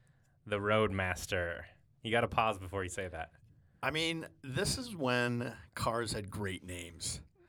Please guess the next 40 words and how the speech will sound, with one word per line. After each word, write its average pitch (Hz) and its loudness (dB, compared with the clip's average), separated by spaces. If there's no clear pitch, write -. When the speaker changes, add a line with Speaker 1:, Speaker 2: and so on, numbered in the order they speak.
Speaker 1:
Yeah, 135 8
Speaker 2:
Not 156 6
Speaker 1:
this 117 0
was - 4
a - 4
Speaker 2:
like 151 2
three 143 4
two 135 0
eight 127 4
I 113 2
or 107 2
some 117 -6
sort 110 -2
of 107 0
numerological 110 -2
Speaker 1:
No. 110 6
Speaker 2:
nonsense. 104 -2
Speaker 1:
No. 98 4
Speaker 2:
Roadmaster. 127 8
Speaker 1:
<laughs> - 12
Speaker 2:
Right? 156 6
Speaker 1:
So 143 8
good. 113 2
Speaker 2:
Yeah. 113 6
Speaker 1:
So 127 2
good. 104 0
This 151 10
was 185 8
the 160 2
big 175 6
Buick. 117 0
This 110 -4
was 123 -4
going 127 2
after 117 4
Cadillac 113 2
for 110 -2
your 104 -2
grandma's 107 2
dollars. 107 2